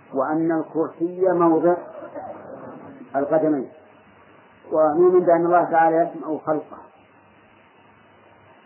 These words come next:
يسمع خلقه ولو كانوا في قعر البحار،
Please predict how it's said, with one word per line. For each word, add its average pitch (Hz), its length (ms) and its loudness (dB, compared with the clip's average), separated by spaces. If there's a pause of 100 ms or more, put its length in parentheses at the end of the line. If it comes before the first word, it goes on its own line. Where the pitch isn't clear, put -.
(480)
يسمع 143 440 -4
خلقه 139 500 -6 (1120)
ولو 147 240 0
كانوا 156 540 0
في 151 140 0
قعر 143 320 -2
البحار، 123 480 -10